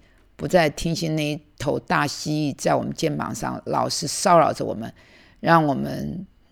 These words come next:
没有办法往天堂走过去。求你来对付，求你来杀死那只或那好几只大蜥蜴，好让我们因着不再有这些扰人的这些声音，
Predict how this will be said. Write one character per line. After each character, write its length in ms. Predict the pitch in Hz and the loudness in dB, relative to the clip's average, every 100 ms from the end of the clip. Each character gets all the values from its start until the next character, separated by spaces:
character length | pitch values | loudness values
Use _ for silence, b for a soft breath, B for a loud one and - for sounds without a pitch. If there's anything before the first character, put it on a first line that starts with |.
| - | -6
没 160 | 151 156 | 0 2
有 100 | 139 | 2
办 180 | 151 | 0
法 160 | 135 113 | -2 -2
往 280 | 120 113 - | -4 -4 -6
天 260 | - 147 | -2 -2
堂 220 | 139 131 127 | -2 -6 -6
走 160 | - | -6
过 220 | - 156 139 | -6 -4 -4
去。 340 | - 135 110 _ b b b | -4 -6 -6 _ b b b
求 120 | 143 | 0
你 140 | 143 | 2
来 160 | 123 95 | 2 -2
对 240 | - 143 | 0 0
付， 280 | 123 - 123 - _ _ b b b - | 0 -4 -8 -10 _ _ b b b -4
求 100 | 156 | 0
你 120 | 143 | 0
来 120 | 131 | 0
杀 280 | 131 143 151 | 0 2 2
死 180 | - 120 | 0 -4
那 180 | 143 139 | -2 -4
只 260 | - 143 - _ _ _ _ _ _ _ _ | -4 -6 -6 _ _ _ _ _ _ _ _
或 180 | 147 | 0
那 160 | 143 135 | 2 0
好 180 | 120 127 | 0 -4
几 180 | - 123 | -4 -8
只 200 | - 143 | -6 -4
大 240 | - 131 | 0 0
蜥 260 | 131 - 143 | -2 -4 -2
蜴， 260 | 139 127 - - b b b b b b | -2 -2 -6 -18 b b b b b b
好 180 | - 139 | 0 4
让 160 | 151 147 | 6 4
我 80 | 120 | 0
们 300 | 123 113 110 _ _ _ _ _ _ _ - | -4 -8 -12 _ _ _ _ _ _ _ 0
因 240 | 185 196 | 4 4
着 340 | 165 127 - - | 4 2 0 -8
不 120 | 135 | -4
再 200 | 170 147 | 0 2
有 120 | 120 | 2
这 160 | - 151 | -2 -4
些 320 | 156 143 151 - b b b | -2 -2 -2 -6 b b b
扰 340 | - 143 127 120 | -4 2 4 4
人 180 | 117 139 | 2 2
的 300 | 143 117 - | 4 4 0
这 180 | - | -6
些 220 | 147 160 151 | -4 -2 -2
声 240 | - 175 | 0 2
音， 280 | 170 175 | 2 2